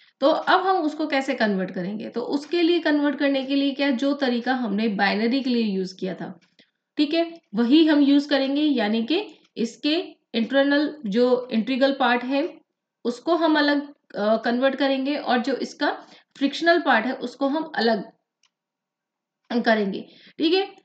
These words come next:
किस तरीके से कि जो इंटीग्रल पार्ट है उसमें हम क्या करेंगे कि जैसे हमने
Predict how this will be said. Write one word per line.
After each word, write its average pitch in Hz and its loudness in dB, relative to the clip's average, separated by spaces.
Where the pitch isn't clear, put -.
किस 285 2
तरीके 302 4
से 330 -2
कि 294 -2
जो 277 0
इंटीग्रल 311 2
पार्ट 302 -2
है 330 -2
उसमें 302 -4
हम 302 0
क्या 294 -2
करेंगे 302 -2
कि 294 4
जैसे 269 -2
हमने 302 -2